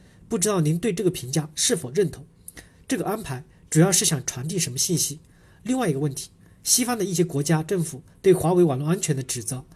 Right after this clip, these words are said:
您认为这是出于历史的偏见，还是华为确实有需要加强的地方？华为如何消除西方国家的担忧？”任正非回答说：第一，见媒体是公共关系部逼的，他们说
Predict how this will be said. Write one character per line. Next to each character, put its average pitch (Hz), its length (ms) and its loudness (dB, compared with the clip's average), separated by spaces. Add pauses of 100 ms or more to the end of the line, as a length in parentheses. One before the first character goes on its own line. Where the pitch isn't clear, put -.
(180)
您 175 180 2
认 262 140 2
为 151 100 4
这 - 120 -2
是 165 200 0
出 - 200 -4
于 160 100 4
历 220 160 -2
史 175 160 0
的 127 80 2
偏 165 220 0
见， 185 180 0 (260)
还 165 120 0
是 180 100 2
华 170 160 2
为 160 300 4 (160)
确 - 180 0
实 180 160 2
有 151 100 4
需 - 220 -4
要 185 80 2
加 175 160 2
强 151 140 -4
的 127 80 -6
地 156 160 0
方？ 139 180 -4 (300)
华 165 140 4
为 180 100 8
如 156 180 0
何 156 140 0
消 170 240 2
除 127 240 -8
西 - 180 -2
方 165 180 2
国 139 140 -4
家 139 60 -2
的 127 100 -6
担 143 180 0
忧？” 151 160 0 (1300)
任 226 140 -2
正 180 80 0
非 185 120 2
回 147 140 -2
答 123 100 -8
说： - 220 -8 (460)
第 170 180 4
一， 190 140 -4 (320)
见 254 200 4
媒 143 140 2
体 - 160 -2
是 160 160 -2
公 190 160 -6
共 208 140 0
关 175 180 2
系 170 80 -2
部 165 180 2
逼 185 200 0
的， - 140 -8 (340)
他 - 120 -4
们 190 100 2
说 160 240 2